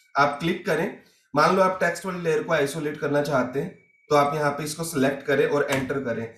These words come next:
तो ये वाली लेयर आपकी आइसोलेट हो गई और बाकी सब लेयर जितनी भी है वो आपकी ऑफ हो गई, सिर्फ ये आपकी ऑन है।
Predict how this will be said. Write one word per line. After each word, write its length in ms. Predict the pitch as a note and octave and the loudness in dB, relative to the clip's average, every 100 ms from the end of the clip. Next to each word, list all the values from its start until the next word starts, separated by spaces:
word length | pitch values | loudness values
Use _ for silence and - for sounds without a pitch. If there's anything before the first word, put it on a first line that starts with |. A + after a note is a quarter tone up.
| _ - | _ -4
तो 60 | |
ये 240 | D#3+ E3 E3+ | 0 2 4
वाली 220 | E3+ F3 | 4 2
लेयर 200 | D#3+ D3+ | 2 4
आपकी 280 | D3 - D#3+ | 2 0 0
आइसोलेट 540 | B2+ B2+ D#3 D3 D3 | 0 0 -2 -4 -4
हो 120 | D#3 | -4
गई 180 | C#3+ G3 - D3 | -4 -4 -4 -4
और 80 | |
बाकी 360 | C3 C3 C3 E3 | 0 0 0 -6
सब 280 | - E3 E3+ | -4 -2 2
लेयर 220 | D3 C#3 | 6 6
जितनी 380 | C3+ B2+ - D3 | 4 -2 -4 -2
भी 100 | C#3+ | 2
है 80 | C#3+ | 2
वो 160 | C#3 C3 | 2 2
आपकी 320 | B2+ - - | 2 -2 -4
ऑफ 240 | C3 B2+ | -2 0
हो 100 | C3 | 0
गई, 140 | B2+ C3 | -2 -2
सिर्फ 220 | C#3+ C3 | -4 -2
ये 120 | B2+ | 2
आपकी 340 | A#2+ A2+ C#3+ C3+ | 2 0 -6 -8
ऑन 240 | A#2+ A2 | -4 -4
है। 200 | - | -6